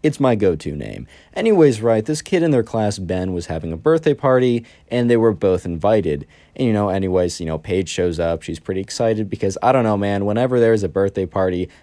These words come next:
I was pretty excited. You got free cake. You had free fun activities. Sure, you had to show up with a present or whatever, but m-, my mom always handled that anyways.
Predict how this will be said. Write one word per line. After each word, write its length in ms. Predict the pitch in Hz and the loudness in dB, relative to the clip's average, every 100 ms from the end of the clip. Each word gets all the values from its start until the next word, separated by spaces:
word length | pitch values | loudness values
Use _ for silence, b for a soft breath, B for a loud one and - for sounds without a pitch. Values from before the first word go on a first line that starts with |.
| b | b
I 120 | 95 | -2
was 180 | 101 101 | 0 -2
pretty 260 | - 95 92 | -4 -6 -6
excited. 560 | 90 98 90 90 85 - - | -4 -2 0 0 -4 -10 -12
You 140 | 98 | -2
got 220 | 107 107 - | 2 2 0
free 280 | - 101 | -4 -4
cake. 480 | - - 95 90 - _ b b | -4 0 0 0 -6 _ b b
You 140 | 104 | -2
had 260 | 117 110 110 | 0 0 -2
free 260 | 120 117 | -2 -2
fun 380 | 110 - 110 104 | -2 -2 -2 0
activities. 800 | 90 98 - 107 92 95 95 92 b b | -2 -4 -4 -4 -2 -2 -2 -4 b b
Sure, 360 | - - 120 127 | -12 -2 2 4
you 120 | 127 | 4
had 100 | 113 | 2
to 100 | 98 | 0
show 320 | 87 - 95 101 | -4 0 2 2
up 160 | 90 | 0
with 120 | 98 | -2
a 80 | 85 | -4
present 600 | 78 - 92 98 101 98 | -6 -2 0 0 -2 -4
or 160 | 87 90 | -4 -4
whatever, 460 | 92 90 87 90 85 | -2 -2 0 -2 -2
but 200 | 90 - | -4 -4
m-, 180 | 85 - b b b | -10 -14 b b b
my 260 | - 180 170 | 0 2 4
mom 280 | 120 101 | 4 4
always 260 | 90 87 85 | 2 0 -2
handled 320 | 101 95 87 | -4 -2 -2
that 160 | 87 82 | -2 -2
anyways. 600 | 92 90 85 85 85 | -2 -4 -2 -2 -2